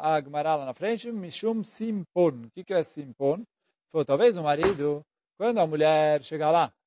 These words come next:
o marido vai ver a mulher, vai ver que ela é defeituosa, vai falar, "Ah, vocês me enganaram?" E aí, se ele argumenta que ele foi enganado na hora do casamento,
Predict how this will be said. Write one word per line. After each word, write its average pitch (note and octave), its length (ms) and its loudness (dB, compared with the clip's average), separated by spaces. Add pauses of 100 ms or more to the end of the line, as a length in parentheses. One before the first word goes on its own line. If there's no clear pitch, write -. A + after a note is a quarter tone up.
(420)
o G#3+ 80 -4
marido A3+ 560 4
vai D3+ 760 4
ver C3+ 140 -4
a D3+ 80 0
mulher, B2+ 440 -6
vai D3+ 160 -2
ver F3+ 140 -4
que F3 60 -6
ela E3+ 140 2
é - 20 -2
defeituosa, D3 680 -2
vai C3+ 80 -10
falar, G#3 240 2
"Ah, F#3+ 60 2
vocês C#3+ 180 -6
me F3 80 -10
enganaram?" A3+ 580 2 (1400)
E E3 120 2
aí, G#3 520 4 (320)
se - 140 -6
ele A#3 240 6
argumenta E3+ 580 0
que C#3 80 -10
ele C3+ 120 -8
foi F3+ 260 -4
enganado D3 560 -4
na C3 100 -6
hora C#3+ 160 0
do C3 140 -8
casamento, B2+ 580 -8